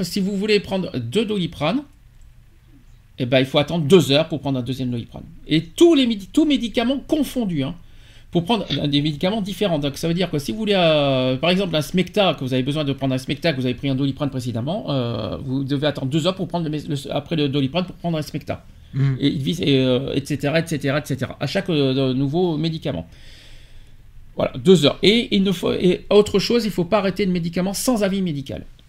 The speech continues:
Speaker 2: Mm.
Speaker 1: Très important aussi. Il faut également éviter les médicaments effervescents. Vous savez pourquoi ?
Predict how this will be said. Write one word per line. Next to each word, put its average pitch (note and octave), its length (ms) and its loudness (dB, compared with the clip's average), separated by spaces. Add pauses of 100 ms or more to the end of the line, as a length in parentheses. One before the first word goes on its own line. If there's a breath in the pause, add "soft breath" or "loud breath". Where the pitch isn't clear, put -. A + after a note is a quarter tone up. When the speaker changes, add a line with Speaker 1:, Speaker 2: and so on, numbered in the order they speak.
(140)
Speaker 2:
Mm. B2 480 2 (320)
Speaker 1:
Très D3 180 -4
important C#3+ 300 -8
aussi. C3+ 260 -10 (640 loud breath)
Il G#3 100 4
faut C#4+ 300 6
également B3 400 4
éviter A#3 400 2
les A3 120 2
médicaments A3+ 640 2
effervescents. A#3 680 2
Vous D3+ 120 -2
savez A3+ 200 2
pourquoi ? - 500 -4